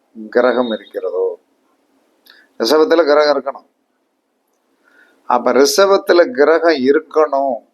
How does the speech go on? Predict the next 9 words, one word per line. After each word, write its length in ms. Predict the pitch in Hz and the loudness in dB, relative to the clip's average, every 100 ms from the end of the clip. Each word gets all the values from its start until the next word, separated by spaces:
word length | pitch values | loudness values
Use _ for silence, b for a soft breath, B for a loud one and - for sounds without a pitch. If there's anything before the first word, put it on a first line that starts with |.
| _ - | _ -4
அப்படின்னா 540 | 110 107 113 101 90 90 107 143 185 - _ _ _ _ B B B B B B B B B _ - | -4 -2 -4 -6 -10 -4 0 0 0 -6 _ _ _ _ B B B B B B B B B _ -6
அசுபதி 480 | 131 143 165 165 151 135 | -4 0 2 2 2 0
ரெண்டுல 320 | 131 135 139 117 | 0 0 2 4
ஏதாவது 240 | 117 120 123 | 2 0 -2
ஒரு 80 | - - | -12 -8
கிரகம் 280 | 110 110 | -8 -8
இருக்கணும். 380 | 110 - 98 107 _ _ _ _ _ _ _ _ _ _ _ _ b b b b b _ _ | -12 -16 -20 -20 _ _ _ _ _ _ _ _ _ _ _ _ b b b b b _ _
அதற்கடுத்து 540 | - 135 147 135 147 165 131 | -2 0 2 0 0 0 4
ரோகிணி 400 | 143 160 160 151 | 4 4 2 -6